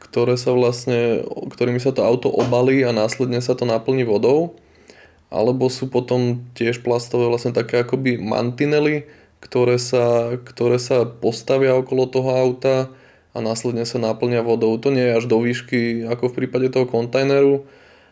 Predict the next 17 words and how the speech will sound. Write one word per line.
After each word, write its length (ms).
ale, 560
ale 240
keďže 400
batérie 560
v 160
elektromobiloch 560
sú 80
spravidla 720
v 80
rámci 320
podlahy, 480
alebo 240
teda 320
kvôli 240
ťažisku 560
čo 80
najnižšie, 880